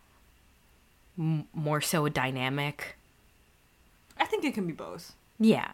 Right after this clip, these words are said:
Speaker 1: it can pro-, it can, it can fall into tropes. I don't know, but it's just great. I love seeing it. It's just so fun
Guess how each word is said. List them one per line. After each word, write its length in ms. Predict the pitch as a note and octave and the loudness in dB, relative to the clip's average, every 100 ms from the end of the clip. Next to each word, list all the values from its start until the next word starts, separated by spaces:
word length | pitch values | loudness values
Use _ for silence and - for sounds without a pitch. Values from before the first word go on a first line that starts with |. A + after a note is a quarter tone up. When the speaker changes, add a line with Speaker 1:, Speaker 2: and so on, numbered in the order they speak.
| - | 0
Speaker 1:
it 140 | D4+ | 2
can 80 | F#4 | 2
pro-, 140 | C#4+ - | 4 6
it 160 | B3 B3 | 6 4
can, 300 | C#4+ C#4 C4 | 4 4 2
it 180 | B3 B3 | 0 2
can 380 | C4 B3+ B3 B3 - - - | 4 4 4 0 -16 -20 -20
fall 360 | - A#3 A3 | 6 8 8
into 240 | G#3+ G3+ G3+ | 6 6 4
tropes. 320 | - F#3 - - - - | 4 2 0 -12 -4 8
I 80 | G#3+ | 8
don't 120 | F#3 | 8
know, 100 | E3+ | 4
but 140 | F#3+ | 4
it's 160 | G3 - | 2 2
just 180 | G#3+ - | -2 -2
great. 300 | F#3 E3 - | -4 -2 0
I 80 | F#3 | 2
love 240 | F3+ F3 | 2 0
seeing 320 | - F3 D#3+ | 0 0 0
it. 140 | D#3+ - | -2 0
It's 160 | G3+ | -2
just 220 | - A3+ - | 0 0 6
so 160 | A#3 | 6
fun 460 | A3+ - F#3+ F#3 | 6 4 4 4